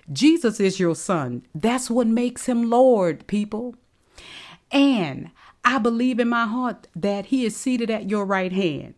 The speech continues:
So I know from that confession you raised him from the dead." And saints, let me tell you something.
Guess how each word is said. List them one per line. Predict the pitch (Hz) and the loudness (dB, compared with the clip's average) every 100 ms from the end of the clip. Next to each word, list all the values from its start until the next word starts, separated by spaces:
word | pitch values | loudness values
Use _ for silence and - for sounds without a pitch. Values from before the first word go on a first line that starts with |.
| _ _ | _ _
So | - 254 233 | -4 0 2
I | 226 | 2
know | 220 220 226 269 240 143 127 | 2 4 4 4 4 2 -2
from | - 196 | -2 0
that | 214 214 - | 0 -2 -2
confession | 180 175 233 220 185 | -2 0 -2 0 0
you | 170 233 | 0 0
raised | 190 185 180 180 | 0 0 0 -2
him | 165 | -2
from | 165 160 151 | -2 -2 -2
the | |
dead." | 143 139 120 - - - - - _ | -2 -2 -4 -10 -20 -20 -20 -20 _
And | 208 196 196 190 | -2 0 -2 -6
saints, | - - 254 247 240 | -6 0 0 0 -2
let | 233 233 | -2 -2
me | 220 | 0
tell | 214 | 0
you | 175 156 | 0 -2
something. | - 139 123 117 | -4 -6 -6 -10